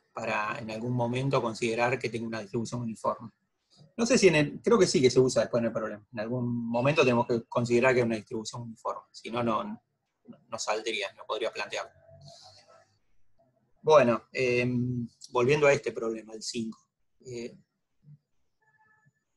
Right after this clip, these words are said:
me dan estos datos, presión, presión P cero, la densidad del fluido,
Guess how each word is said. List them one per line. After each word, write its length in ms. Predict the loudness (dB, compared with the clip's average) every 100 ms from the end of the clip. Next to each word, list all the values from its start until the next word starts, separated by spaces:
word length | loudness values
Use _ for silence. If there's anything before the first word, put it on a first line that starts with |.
| _ _ _ _ _ _
me 140 | -8
dan 840 | -2 0 2 2 2 2 2 0 -2
estos 300 | -6 2 6
datos, 380 | 8 6 4 2
presión, 500 | 2 2 6 6 6
presión 340 | 0 0 0
P 100 | 0
cero, 520 | -2 2 4 4 2 0
la 160 | 0
densidad 360 | 0 0 0 2
del 140 | 2
fluido, 640 | 0 -2 0 0 -2 -4